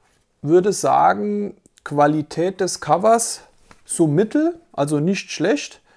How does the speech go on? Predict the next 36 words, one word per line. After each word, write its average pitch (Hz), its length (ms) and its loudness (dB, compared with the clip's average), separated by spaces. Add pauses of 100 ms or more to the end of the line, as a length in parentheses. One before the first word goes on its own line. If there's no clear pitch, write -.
(120)
das 208 220 -6
Gatefold, 220 640 2 (380)
aber 165 280 4
auch 175 200 2
nicht - 460 -4
extrem 165 680 0
hochwertig. 127 600 -2 (680)
Ähm, 165 480 0 (840)
das 151 140 -4
jetzt 156 160 -2
mal 156 180 2
hier 175 380 2 (360)
mit 160 220 -6
der 143 160 4
frühen 175 300 0
Originalpressung 151 720 0
vergleiche, 147 540 2 (160)
ja, 131 260 2 (140)
nee, 127 240 -2 (220)
die 156 120 -2
war 139 140 4
auch - 180 0
nicht 127 200 -10
besser, 120 360 -4 (300)
äh, 120 260 -4 (240)
sage 127 260 0
ich 127 60 0
euch 120 120 -4
ganz 131 200 -4
ehrlich, 123 320 -8 (300)
äh, 120 440 -4
die 123 120 -8
sind 127 220 -4
auf 120 120 -4
einem 127 240 -4
Level. 123 360 0